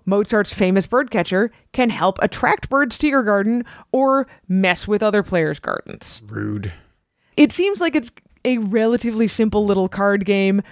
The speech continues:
Speaker 1: but I love the theming, and the art is kinda cool, too. It definitely harkens back to what I have seen of the way people usually put together the costumes for the Magic Flute and stuff. It's just, it's very over-the-top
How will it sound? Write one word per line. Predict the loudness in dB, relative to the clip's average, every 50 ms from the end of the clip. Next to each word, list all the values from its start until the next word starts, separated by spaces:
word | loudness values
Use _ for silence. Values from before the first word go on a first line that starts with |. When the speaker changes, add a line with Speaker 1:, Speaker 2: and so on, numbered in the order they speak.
| -16 -14 -6
Speaker 1:
but | -2 0 0 2
I | 2 2
love | 2 2 2 2 0 0 -2 -2
the | -2 -2
theming, | -2 -2 -2 0 0 2 2 2 2 2 0 -2 -4 -10 -20 _ _
and | 0 2 2 2
the | 2 0 -2 -4 -4 _ -2
art | 0 0 0 0 -2
is | -4 -4 -4
kinda | -4 -4 -2 0 -2 -2 -2
cool, | -2 -2 0 2 2 0 0
too. | 0 0 0 2 2 0
It | 0 -2 -2 0
definitely | 0 0 0 0 0 0 2 2 0 -2 -6 _ -16
harkens | -4 -2 0 0 0 0 -2 -2 0
back | 2 2 2 2 0 -2 -4
to | -2 0 2 2 2
what | 2 2 2 2 2
I | 4 4
have | 2 2 0
seen | -2 -2 0 2 2 2 2 0
of | 0 0 2 2 2 2 -2 -6 -12 -20 -20 -20 -20 -20 _ _
the | -4 -2 -2 0
way | 0 0 0 0 0
people | -2 -4 -2 0 0 0
usually | 0 0 0 -2 -2
put | 0 0 -2 -2
together | 0 0 0 0 0 -2
the | -4 -4
costumes | -4 -4 -4 -4 -2 -2 -4 -4 -2
for | -2 -2 -2
the | 0
Magic | -2 -2 -4 -6 -8 -12
Flute | -12 -12 -10 -10 -10 -12 -16 -18 -20 _ _ _ _
and | -8 -8 -4
stuff. | -2 0 0 0 0
It's | 0 0 0 0 0 0 -2
just, | -2 -2 -2 -2 0
it's | 0 0 0 -2
very | -6 -6 -4 -2 0 2 2 4 4 2 2 2 0 -2 -4 -6 -12 -20 -20 -20 -20 _ _ _
over-the-top | 0 0 2 2 2 0 0 -2 -2 0 2 2 2 2 0 -2